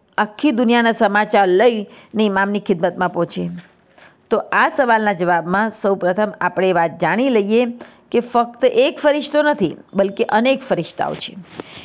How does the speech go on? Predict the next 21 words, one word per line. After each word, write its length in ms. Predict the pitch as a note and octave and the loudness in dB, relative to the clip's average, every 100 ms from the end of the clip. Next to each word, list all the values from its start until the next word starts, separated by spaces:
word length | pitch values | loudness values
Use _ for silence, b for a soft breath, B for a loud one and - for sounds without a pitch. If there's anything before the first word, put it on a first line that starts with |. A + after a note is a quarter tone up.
| B | B
એટલા 280 | G3+ G#3 B3+ | -4 0 0
માટે 280 | B3+ C4 D4 | 0 0 0
કે 140 | D4 | 2
હદીસમાં 440 | A#3+ B3+ B3 C4 - | 0 0 -2 -2 0
એમ 180 | B3+ | 0
કહેવામાં 440 | B3+ A3+ G#3+ G3+ F#3+ | 2 0 2 2 2
આવ્યું 160 | G3+ | 0
કે 100 | A3 | 0
દરેક 440 | A3+ D#3 F#3+ D4 A#3 B3 | 0 2 4 2 0 0
શહેરમાં 360 | A3+ G#3 G#3 | 2 2 2
એક 100 | G3+ | 0
ફરિશ્તો 460 | - E3+ E3 - D#3 | -2 -2 -4 -6 -8
છે. 220 | - - F#3 - _ B B B B - | -8 -14 -16 -20 _ B B B B 0
બીજું 280 | A3 C4 | 2 2
એ 100 | D#4+ | 2
કે 100 | D#4+ | 4
આ 100 | D4+ | 4
ફરિશ્તાને 720 | C#4 A3+ G#3 - - A#3+ C4+ - | 4 2 0 -2 0 0 2 0
અલ્લાહ 280 | G3 F#3+ | 2 2
તાલાએ 380 | F3+ F3+ F3+ G#3+ | 2 0 2 0
ખાસ 280 | G#3+ G#3 | 0 -2